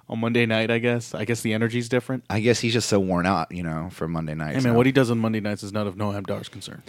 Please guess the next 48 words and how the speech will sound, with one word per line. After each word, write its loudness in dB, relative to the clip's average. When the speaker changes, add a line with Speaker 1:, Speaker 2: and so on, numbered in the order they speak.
Speaker 2:
And 6
he 4
has 6
Tuesday 4
night. 2
He 2
has 4
to 2
manage, 2
uh, 4
Country 0
Dominance 4
now. 0
Speaker 1:
Oh, -6
my -4
God. 0
And 0
he 10
also 8
be 6
there 6
at -2
Wednesday, 2
too, 0
because -2
two 4
oh 2
five 4
Live 2
is -2
clearly 2
live, -2
right? -4
Speaker 2:
Yeah, -6
no, 6
exactly, 4
right? 2
Speaker 1:
Yeah. 4
Speaker 2:
It's 2
all 12
Speaker 1:
Wink, 12
Speaker 2:
over 10
the 8
Speaker 1:
wink. 4
Speaker 2:
place. 4
Speaker 1:
Nudge, -4
nudge. 0
Speaker 2:
Um, 12